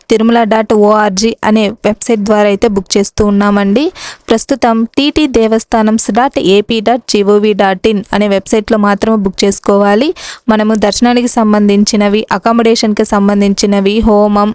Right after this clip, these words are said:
అంగప్రదక్షిణం ఇవన్నీ ఏ వెబ్‌సైట్‌లో బుక్ చేస్తూ ఉన్నామో అదే వెబ్‌సైట్‌లోనే శ్రీవారి సేవకు సంబంధించిన టికెట్స్ కూడా బుక్ చేసుకోవచ్చు.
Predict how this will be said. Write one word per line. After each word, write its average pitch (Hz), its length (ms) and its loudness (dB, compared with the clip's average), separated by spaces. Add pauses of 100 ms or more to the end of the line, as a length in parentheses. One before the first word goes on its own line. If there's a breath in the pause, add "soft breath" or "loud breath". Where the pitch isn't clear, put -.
(540 loud breath)
అంగప్రదక్షిణం 226 680 0 (120)
ఇవన్నీ 220 340 2 (140)
ఏ 226 120 0
వెబ్‌సైట్‌లో 214 540 0
బుక్ - 180 -6
చేస్తూ 202 280 0 (100)
ఉన్నామో 196 340 2 (180)
అదే 214 200 2 (160)
వెబ్‌సైట్‌లోనే 214 580 0 (120)
శ్రీవారి 214 500 2
సేవకు 214 340 0
సంబంధించిన 202 540 2 (100)
టికెట్స్ - 380 -4
కూడా 247 180 2
బుక్ 196 220 -6
చేసుకోవచ్చు. 190 640 0